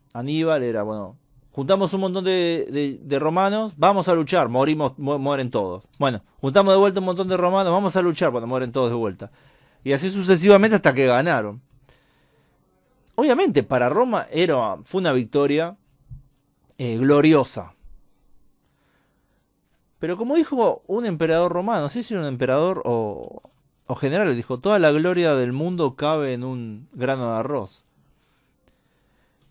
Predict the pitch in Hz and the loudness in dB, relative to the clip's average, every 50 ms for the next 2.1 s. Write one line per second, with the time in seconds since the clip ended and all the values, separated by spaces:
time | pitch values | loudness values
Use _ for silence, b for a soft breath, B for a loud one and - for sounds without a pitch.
0 | _ - 196 214 185 - 185 170 165 165 175 208 202 185 170 160 143 131 - 143 | _ 0 2 2 2 2 0 0 2 2 2 2 2 2 2 0 0 -2 -2 -2
1 | 143 151 170 170 170 147 131 123 117 113 120 131 131 127 120 110 107 104 101 95 | -2 0 0 0 0 0 0 0 -2 -6 -6 -6 -6 -4 -4 -4 -6 -8 -8 -10
2 | 87 - | -12 -16